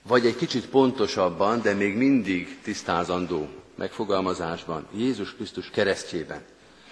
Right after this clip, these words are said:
„Én azonban nem kívánok mással dicsekedni, mint a mi Urunk Jézus Krisztusnak a keresztjével.”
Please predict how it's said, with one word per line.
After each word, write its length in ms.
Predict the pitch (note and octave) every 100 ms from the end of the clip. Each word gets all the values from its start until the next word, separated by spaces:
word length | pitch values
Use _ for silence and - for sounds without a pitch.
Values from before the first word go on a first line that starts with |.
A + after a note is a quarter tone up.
| - - -
„Én 180 | B2 C3+
azonban 400 | B2 A2+ G2+ G2+
nem 200 | A#2+ C3+
kívánok 500 | C3+ G2+ F#2+ F#2 -
mással 360 | G#2 G#2 - D#2+
dicsekedni, 580 | A2+ - G#2+ G2 F2
mint 260 | F#2+ F#2 F2+
a 60 | E2+
mi 100 | E2+
Urunk 440 | C#3 C3+ C3 B2+
Jézus 320 | A2+ A2+ G#2
Krisztusnak 520 | - G#2+ - G2 F#2+
a 120 | F2 -
keresztjével.” 1040 | A2 G#2 F#2+ - G2 E2+ F2 E2 -